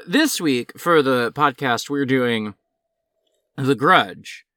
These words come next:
Now, if you're familiar with us, you might be thinking, "Oh, the beloved Japanese cinema, you know, V cinema schlocky classic,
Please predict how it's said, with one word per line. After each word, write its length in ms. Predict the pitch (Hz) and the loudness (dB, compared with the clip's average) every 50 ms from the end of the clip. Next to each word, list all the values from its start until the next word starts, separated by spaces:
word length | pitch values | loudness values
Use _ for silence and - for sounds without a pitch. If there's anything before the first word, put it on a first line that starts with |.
| _ _ _ _ _ _ - | _ _ _ _ _ _ -8
Now, 260 | - 175 185 180 180 175 | 0 2 4 4 4 2
if 100 | 151 - | 2 2
you're 220 | 240 269 269 247 | 2 4 4 2
familiar 500 | - - 190 202 269 330 370 330 269 233 | 0 -4 -4 -2 0 0 2 2 2 2
with 160 | 208 175 - | 2 2 0
us, 240 | 196 175 170 151 - | 0 -2 0 -2 -2
you 100 | 226 269 | 0 2
might 200 | 302 233 202 - | 2 2 2 2
be 120 | - 160 151 | 0 -4 -4
thinking, 440 | - 180 175 160 139 151 151 147 151 - | -4 -4 -6 -4 -2 -2 -2 -2 -2 -2
"Oh, 440 | 240 302 311 226 151 120 110 107 101 | 0 2 2 2 2 2 0 0 -2
the 200 | 110 143 151 135 | 0 2 2 2
beloved 720 | 120 117 156 151 165 208 233 226 190 196 185 165 156 156 _ _ _ _ _ _ _ | 2 0 0 2 4 4 2 4 2 0 -2 -2 -6 -8 _ _ _ _ _ _ _
Japanese 680 | - 165 175 185 196 - - 185 180 180 175 170 156 - | -2 2 2 2 2 2 -4 -8 -6 -4 -4 -4 -2 -2
cinema, 680 | - - 175 170 160 156 147 143 139 139 139 135 135 - | -4 -4 -2 -2 -2 0 0 0 0 0 0 0 -2 -4
you 180 | - 160 156 139 | -4 0 0 0
know, 280 | 123 113 104 104 104 | 2 0 -2 -2 -4
V 320 | 98 113 113 151 208 214 208 | -6 -8 -4 -2 -2 0 0
cinema 800 | - - - 208 196 196 190 180 180 170 170 170 160 160 151 143 | -2 0 0 0 2 0 0 0 0 0 0 2 2 2 2 2
schlocky 880 | 135 - - - - - - 170 185 185 175 170 - - 170 156 143 - | 0 0 -2 -2 -2 -4 -4 -2 2 2 2 2 2 -2 -10 -10 -10 -10
classic, 840 | - - 180 175 170 165 156 - - 156 156 151 151 151 147 - | -10 -2 0 2 2 2 2 0 -4 0 2 4 4 4 2 0